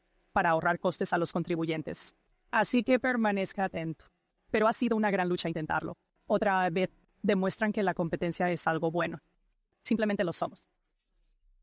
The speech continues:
Trabajando en una política sanitaria, otra vez,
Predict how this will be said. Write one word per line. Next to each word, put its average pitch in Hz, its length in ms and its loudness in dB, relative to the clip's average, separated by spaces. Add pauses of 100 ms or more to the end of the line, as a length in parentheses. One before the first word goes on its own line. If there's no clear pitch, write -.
(540)
Trabajando 190 420 2
en 175 100 0
una 180 120 0
política 185 340 -2
sanitaria, 208 560 0 (400)
otra 190 220 0
vez, 196 180 0